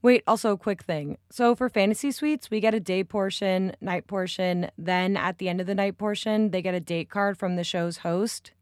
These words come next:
that gives them the option whether they want to share a room for the night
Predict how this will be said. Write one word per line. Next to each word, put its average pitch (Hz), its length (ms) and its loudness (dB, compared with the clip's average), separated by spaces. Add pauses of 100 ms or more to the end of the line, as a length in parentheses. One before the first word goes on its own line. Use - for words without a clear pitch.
that 185 260 2
gives 185 220 -4
them 185 200 0
the 180 180 -2
option 180 560 0
whether 170 240 0
they 170 140 0
want 170 240 0
to 180 120 -6
share 175 360 0
a - 20 -2
room 175 260 -2
for 170 200 -2
the 175 100 -2
night 170 320 -2